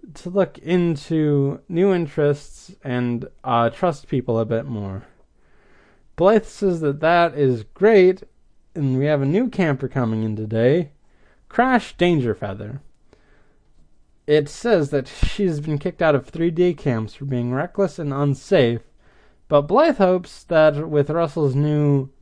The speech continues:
positive outlook, they can be friends. But Russell is just about to break under pressure,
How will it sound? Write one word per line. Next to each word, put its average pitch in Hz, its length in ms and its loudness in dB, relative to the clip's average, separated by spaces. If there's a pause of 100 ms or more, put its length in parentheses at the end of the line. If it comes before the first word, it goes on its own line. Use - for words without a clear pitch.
positive 160 480 -2
outlook, 170 600 0 (640)
they 254 140 0
can 254 160 -2
be 233 140 0
friends. 139 520 -2 (960)
But 196 160 -4
Russell 285 480 0
is 190 160 0
just 214 300 -10
about 185 300 -4
to - 40 -10
break 165 340 -2
under 151 260 -2
pressure, 123 680 -2